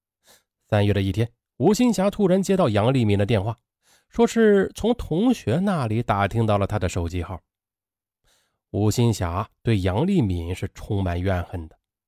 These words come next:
她态度很冷淡。杨丽敏在电话里不停地忏悔，请求她的原谅，而吴新霞呢，没有丝毫的反应，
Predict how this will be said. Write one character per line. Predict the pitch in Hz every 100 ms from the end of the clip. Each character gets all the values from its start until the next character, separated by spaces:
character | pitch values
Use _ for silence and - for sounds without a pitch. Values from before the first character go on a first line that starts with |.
| _
她 | - 110
态 | - 143
度 | 107
很 | 95 113
冷 | 113 90
淡。 | 113 - _ _ _ _ _
杨 | 131 180
丽 | 247 202
敏 | 107 98
在 | 127
电 | - 185 131
话 | 180 139
里 | 95 92
不 | 123 110
停 | - 101
地 | 95 92
忏 | - 104 90
悔， | - 82 85 - _
请 | - - 92
求 | 85 98
她 | 87
的 | 95
原 | 87 80 78
谅， | 82 _ _ _ _ _ _ _
而 | - 98
吴 | 92 104
新 | 117 127 123
霞 | - 85
呢， | 107 123 _ _
没 | 98 98
有 | 101 95
丝 | - 107
毫 | - 92
的 |
反 | 92 85
应， | 90